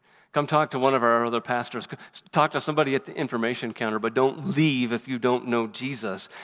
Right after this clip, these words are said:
the only way, the only truth, the only life. Father, thank you for Jesus Christ, our Savior, Lord. Thank you that he came, that he redeemed us, Lord. All who come to him, all who are weary and heavy laden will come to him, and he gives rest.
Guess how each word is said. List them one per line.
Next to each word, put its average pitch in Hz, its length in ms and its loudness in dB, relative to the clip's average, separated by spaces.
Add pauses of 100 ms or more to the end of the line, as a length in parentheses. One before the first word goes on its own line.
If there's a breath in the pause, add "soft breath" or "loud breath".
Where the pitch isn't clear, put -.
(160 loud breath)
the 120 120 -4
only 135 360 2
way, 104 440 0
the 107 140 -4
only 107 300 -6
truth, 101 440 -10
the - 120 -20
only 95 180 -12
life. - 380 -14 (1500 soft breath)
Father, 120 260 0
thank 120 280 0
you 107 80 -6
for 110 120 -10
Jesus 104 420 -10
Christ, 101 340 -8
our 101 60 -10
Savior, 98 420 -10
Lord. 95 200 -10
Thank - 300 -4
you 117 80 -8
that 101 160 -6
he 135 240 -8
came, 117 380 -4
that 101 100 -8
he 120 160 -10
redeemed 110 640 -6
us, 104 460 -8
Lord. 95 320 -14 (640 soft breath)
All 135 480 4
who 135 160 -8
come 123 280 -2
to 113 140 -12
him, 98 260 -4
all 120 360 2
who 123 280 -4
are 104 160 -2
weary 107 520 -2
and 92 100 -8
heavy 110 280 -8
laden 101 420 -6
will 92 80 -12
come 104 260 -12
to 101 100 -8
him, 104 280 -8
and 95 100 -10
he 113 220 -14
gives - 340 -14
rest. - 480 -12